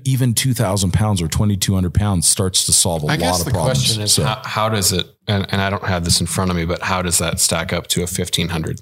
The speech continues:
Speaker 2: to a half ton truck? 'Cause it's a half ton truck with a three quarter pa-, ton payload. Maybe they still think that that means something.
Speaker 1: Yeah, I
Speaker 2: A
Speaker 1: don't,
Speaker 2: whole
Speaker 1: I
Speaker 2: half ton, three quarter, one ton.
Speaker 1: I don't know. I mean, they're, they're competitive with a lot of the vehicles on the market. The, the one outlier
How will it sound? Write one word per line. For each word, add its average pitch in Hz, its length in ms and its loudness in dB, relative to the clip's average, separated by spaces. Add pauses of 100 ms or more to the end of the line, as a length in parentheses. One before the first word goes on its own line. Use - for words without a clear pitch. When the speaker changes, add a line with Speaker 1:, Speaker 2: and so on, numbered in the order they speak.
Speaker 2:
to 95 160 0
a 78 300 -4
half 98 300 -2
ton 80 240 0
truck? - 440 -4
'Cause - 100 -2
it's 104 140 0
a 98 40 2
half 131 200 2
ton 92 160 0
truck 92 220 -2
with 90 100 -2
a 85 40 -4
three - 220 -10
quarter 90 300 -4
pa-, - 200 -10 (220)
ton 85 400 -2
payload. 60 500 -6 (100)
Maybe 95 260 0
they 92 140 0
still 90 260 0
think 87 220 -4
that 87 160 -4
that 82 160 -4
means 87 340 -4
something. 90 560 -4
Speaker 1:
Yeah, 254 200 -2
I 226 40 0
Speaker 2:
A 226 40 -2
Speaker 1:
don't, 175 120 -6
Speaker 2:
whole 170 100 0
Speaker 1:
I 190 40 2
Speaker 2:
half - 140 -6
ton, - 240 0
three 92 180 -8
quarter, 90 320 -4
one 98 180 -2
ton. 95 240 -8
Speaker 1:
I 175 140 0
don't 185 160 0
know. 185 200 0
I 110 80 2
mean, 113 180 2
they're, 123 260 0
they're 123 140 0
competitive 123 600 0
with 104 100 0
a 101 60 -2
lot 90 300 0
of 87 100 0
the 87 100 0
vehicles 90 440 0
on 87 120 2
the 82 80 2
market. 85 600 0
The, 101 240 0
the 107 180 -2
one 131 340 0
outlier 85 760 0